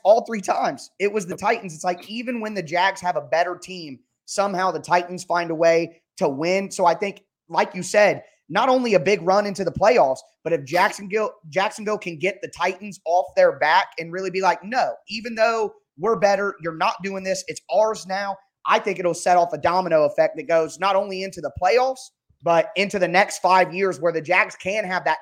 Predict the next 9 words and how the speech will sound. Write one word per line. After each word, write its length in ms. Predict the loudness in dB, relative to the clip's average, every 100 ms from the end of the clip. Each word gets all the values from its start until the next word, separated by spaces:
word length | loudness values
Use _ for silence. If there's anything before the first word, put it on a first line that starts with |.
| -6
dominant 440 | 0 0 0 -6 -8
run 340 | -4 -2 -4 -10 _ -4
like 180 | -4 -4
the 60 |
Colts 280 | -4 -4 -2
had 320 | 2 2 2
with 180 | -2 -6 -8 -20 -4
Peyton 220 | -2 0
Manning, 440 | 0 0 0 -4